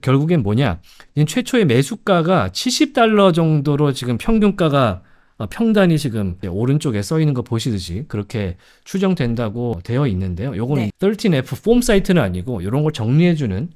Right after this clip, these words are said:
Speaker 1: 위에 써 있는 웨일즈 위즈덤이라는 사이트인데,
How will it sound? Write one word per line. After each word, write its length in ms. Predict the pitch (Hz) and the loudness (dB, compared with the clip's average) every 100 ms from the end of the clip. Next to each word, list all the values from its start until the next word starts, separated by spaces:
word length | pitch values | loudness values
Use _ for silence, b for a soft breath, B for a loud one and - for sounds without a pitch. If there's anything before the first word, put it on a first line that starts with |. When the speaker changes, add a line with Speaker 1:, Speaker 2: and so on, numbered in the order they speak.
| - | -10
Speaker 1:
위에 220 | 107 120 | -6 -4
써 200 | 107 160 | -2 -2
있는 220 | 135 127 98 | -2 -2 -2
웨일즈 420 | 107 127 139 131 | 0 0 -2 -2
위즈덤이라는 800 | 107 117 127 113 104 92 92 87 b b b | -4 -4 -4 -4 -4 -4 -4 -6 b b b
사이트인데, 720 | - 147 156 110 85 90 180 | -4 -2 -2 -4 -6 -6 -10